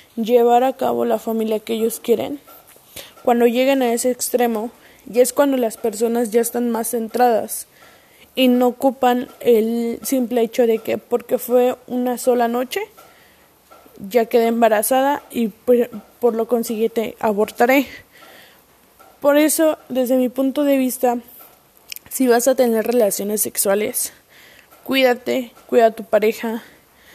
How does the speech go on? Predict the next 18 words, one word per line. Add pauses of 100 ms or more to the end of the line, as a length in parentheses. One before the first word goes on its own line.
(360)
usa
cualquier
método
anticonceptivo
que
esté
al,
al
alcance
de
tus
manos. (600)
Que
si
pudiste
pagar
uno,
una